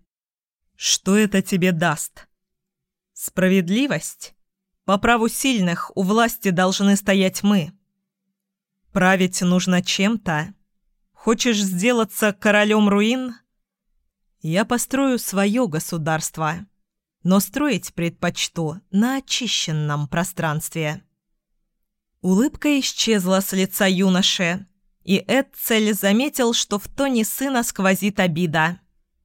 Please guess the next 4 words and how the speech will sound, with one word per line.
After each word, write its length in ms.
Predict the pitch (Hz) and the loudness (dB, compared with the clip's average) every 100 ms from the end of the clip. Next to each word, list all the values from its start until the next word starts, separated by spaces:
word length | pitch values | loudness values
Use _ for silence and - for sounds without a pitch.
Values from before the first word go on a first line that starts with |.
| _ _ _ _ _ _ | _ _ _ _ _ _
Ему 320 | 175 196 226 | 0 4 4
не 160 | 214 220 | 4 2
стало 340 | - 240 156 | 0 -2 -2
совестно. 760 | - 170 156 - - 156 185 | -6 -6 -4 -6 -6 -6 -6